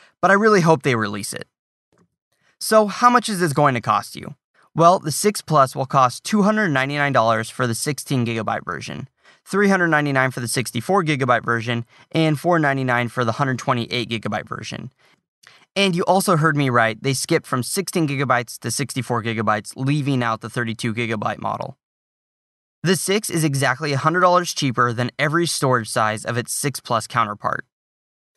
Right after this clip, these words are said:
The release has also pushed down the price of the iPhone five S to a hundred forty-nine dollars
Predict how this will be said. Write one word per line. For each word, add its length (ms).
The 120
release 380
has 140
also 380
pushed 320
down 220
the 80
price 320
of 80
the 60
iPhone 360
five 240
S 220
to 140
a 40
hundred 320
forty-nine 460
dollars 420